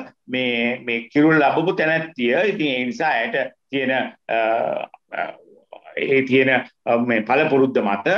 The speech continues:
ඇයට ඒ දේ ලබා දුන්නා. ඒතකොට ඇයට විශාල වගකීමක් තියෙනවා. ඒ වගකීම මත ඇය ගිහිල්ලා අර තත්ත්වයට පත් කළා, අ, මේ කිරුළක් ගලවලා තව කෙනෙකුට දීමට තරම්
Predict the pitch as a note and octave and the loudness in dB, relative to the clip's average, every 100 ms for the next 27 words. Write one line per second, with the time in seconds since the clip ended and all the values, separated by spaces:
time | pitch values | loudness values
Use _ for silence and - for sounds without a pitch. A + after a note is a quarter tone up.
0 | C4 - - A#2+ D#3+ F3 D3 D3 E3+ C#3 | -2 -8 -6 -4 -2 -2 0 0 0 0
1 | B2+ A2 G2+ - D#3 G3+ A#2 B2+ B3 F#3 | 0 -2 -4 -4 -2 0 0 -2 -2 -2
2 | D#3+ F#3+ A#3+ B3 F3+ D3 G3+ A3 F#3 C#3 | -2 -2 -2 -2 -2 -2 -2 -2 -2 -2
3 | G#2 - F#2 F2+ - - D3+ F#3 D3+ A#2 | -4 -6 -16 -20 -20 -8 -4 -2 -2 -2
4 | B2+ G#3 G#3+ A#3+ G#3+ G#3+ D#3 A#2+ A2 B2 | 0 -4 -2 -2 0 0 0 -2 -4 -4
5 | C#3 A3+ D3+ - - _ - E3+ A3 F3+ | -2 -2 -2 -4 -12 _ -4 -2 -2 0
6 | F#3 F#3 C#3+ B2 B2 - _ D3 E3+ E3+ | 0 0 0 0 -4 -8 _ -4 -2 -2
7 | E3 D#3+ E3+ E3 - B2 - - D#3 D3+ | -4 -4 -4 -4 -2 -4 -4 0 2 2
8 | D3 B2+ - - - B2 A#2 - E2+ - | 0 -2 -10 -6 -2 -2 -2 -2 -4 -6
9 | A2 - A#2 - D#3+ F3+ E3+ A#2 A#2+ E3 | -12 -12 -6 2 4 4 2 2 4 4
10 | F3+ D3+ C#3 C#3+ F3 E3 C3+ A#2 C#3 E3 | 4 2 0 0 0 0 0 0 0 0
11 | E3 E3+ B2 F3 G#3 | -2 -2 0 0 -2